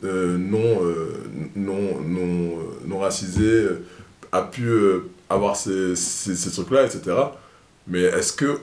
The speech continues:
on se, parce que je suis noir, je dois être réduit à cet individu-là ? Non, en fait. C'est des moments de vie. Où à un moment donné, t'as, t'as dû aussi avoir des moments dans ta vie où t'as dû, voilà, bien t'amuser, et cetera, faire tes trucs, tes expériences. Mais on, ce qui est injuste, c'est qu'on te re-,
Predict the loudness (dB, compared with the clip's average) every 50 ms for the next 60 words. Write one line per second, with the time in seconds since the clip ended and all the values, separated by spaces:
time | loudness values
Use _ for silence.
0 | -8 -8 -8 -6 -4 -2 -4 -4 -4 0 2 2 2 2 0 -2 -2 -2 -2 -2
1 | -4 -4 -4 -2 0 2 0 0 0 -2 -2 -2 -2 -4 -6 -8 -8 -8 -8 -8
2 | -10 -10 -12 -14 -20 _ _ _ _ _ _ _ -6 -4 -4 -4 -6 -6 -6 -4
3 | -4 -4 -4 -4 -4 -4 -4 -4 0 0 0 0 0 -2 -8 -16 -20 _ -4 -2
4 | -2 -2 -2 -4 -8 -8 -6 -6 -6 -6 -8 -14 -18 -16 -12 -10 -6 -2 -2 0
5 | 0 2 2 2 2 4 4 2 2 0 0 2 2 2 0 -2 -6 -10 -18 -20
6 | -20 -20 -20 _ _ _ -4 -2 0 0 0 0 2 2 2 4 6 6 6 6
7 | 4 2 -2 0 2 2 2 2 0 -2 -2 0 4 4 6 6 4 2 2 2
8 | 2 4 6 6 6 6 6 6 4 2 2 0 0 0 0 0 0 2 2 2
9 | 2 0 -2 -4 -4 -2 -2 0 2 4 4 4 2 2 0 0 -2 -2 -2 -2
10 | 0 0 0 0 0 0 0 0 0 0 0 2 2 2 2 0 -2 -2 -2 0
11 | -2 -2 -2 -2 -2 -2 0 2 2 4 4 4 2 0 -4 -12 -20 -20 -20 -20
12 | -20 -20 -20 -20 _ _ _ _ -4 -2 2 4 4 6 6 4 4 4 4 2
13 | 2 0 0 0 0 -2 0 2 2 4 6 6 6 6 4 4 2 0 -2 -4
14 | -4 -4 -4 -2 0 0 0 0